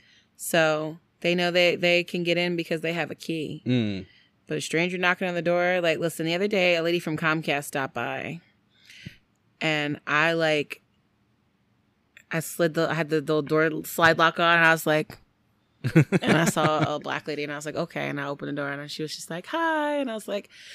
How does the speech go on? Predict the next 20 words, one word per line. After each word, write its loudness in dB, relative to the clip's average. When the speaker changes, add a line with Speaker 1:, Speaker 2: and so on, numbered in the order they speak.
Speaker 1:
she's -6
like, 0
"Do 2
you 6
own 6
your 4
own, 4
like, 0
box?" 2
And 2
I 2
was -2
like, -4
"I -2
do." -4
Speaker 2:
Uh. -4
Speaker 1:
And -2
she's -4
like, -2
"Oh, 6